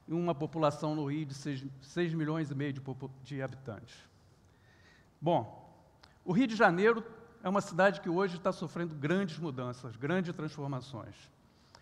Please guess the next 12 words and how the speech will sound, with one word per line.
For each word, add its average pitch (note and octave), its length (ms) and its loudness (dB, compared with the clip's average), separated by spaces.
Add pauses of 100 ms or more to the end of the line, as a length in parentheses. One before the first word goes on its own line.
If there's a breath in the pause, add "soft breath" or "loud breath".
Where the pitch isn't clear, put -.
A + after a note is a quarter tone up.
(640 soft breath)
A D#3 300 6
recente F3 560 0
realização F3+ 640 2
da D3+ 80 0
Copa F#3 260 0
do D#3+ 120 0
Mundo F3 200 -2
de E3 80 -4
dois E3 160 0
mil E3+ 120 -2
e - 20 -2
quatorze, C3+ 580 -2